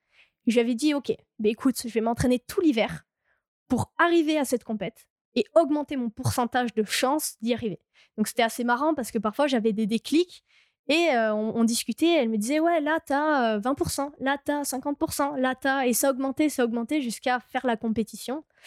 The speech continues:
Et en fait, euh, j'ai pris beaucoup de plaisir, je me suis amusée, j'ai essayé de faire de mon mieux possible parce que je pouvais pas m'entraîner plus que je m'étais entraînée. J'avais tout mis en œuvre et je me suis dit, « J'y vais,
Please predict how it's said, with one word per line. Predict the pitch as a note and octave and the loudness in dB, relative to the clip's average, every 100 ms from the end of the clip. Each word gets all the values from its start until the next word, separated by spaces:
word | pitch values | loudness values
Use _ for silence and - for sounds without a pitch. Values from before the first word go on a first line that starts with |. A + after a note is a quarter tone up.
| - - - - _ | -16 -16 -20 -20 _
Et | - B3 B3+ | 0 2 2
en | G#3+ | 0
fait, | C4 C#4+ A#3+ | -4 -2 2
euh, | A3 G#3 G3+ G3+ G3 G3 F#3+ F#3+ | 4 4 2 0 0 -2 -2 -2
j'ai | G3+ A3 | 0 -2
pris | - - | -2 -2
beaucoup | A3+ A#3 E4 | -2 2 0
de | |
plaisir, | _ B3+ A#3 A3+ C#4+ D#4 | _ 0 0 2 2 2
je | - | 0
me | A#3+ | 0
suis | A3 - | 0 0
amusée, | A3+ A#3 A3 A#3 C4+ D4 | -2 0 0 2 4 2
j'ai | B3+ | 0
essayé | A3 - A#3 | -2 0 -2
de | A#3 A3 | 0 -2
faire | G3+ - - B3+ B3 A#3+ | -2 -12 -4 -2 -2 -2
de | G#3 F#3 F#3 A3+ | -4 -6 -2 2
mon | A3 G#3+ | 2 2
mieux | A3 B3+ | 2 2
possible | C4+ A#3 - C#4 _ _ _ _ - - - | 2 0 -2 -8 _ _ _ _ -20 -20 -6
parce | - - | -4 -2
que | A#3+ | -2
je | |
pouvais | - A#3 A3+ | -2 -2 0
pas | A#3+ | 0
m'entraîner | A#3+ A#3 B3 A#3 | -2 -4 -4 -4
plus | - B3 | -2 -2
que | - A#3 | 2 0
je | A3 | 2
m'étais | G#3 G#3+ | 0 0
entraînée. | G#3 - G#3 E4+ _ _ _ _ _ _ _ - | -4 -2 -2 -2 _ _ _ _ _ _ _ -4
J'avais | A3 G#3 | 0 0
tout | G3 D4 | 0 2
mis | D4 | 4
en | A3+ F#3+ | 4 2
œuvre | A#3+ F#4+ - _ - - _ _ | 0 -2 -20 _ -20 -20 _ _
et | - B3+ | 0 2
je | |
me | A3 | 2
suis | G3+ G3+ | 0 -2
dit, « | G3+ C#4 | 2 2
J'y | A3+ A#3+ | 2 2
vais, | G3 G#3+ | 0 -2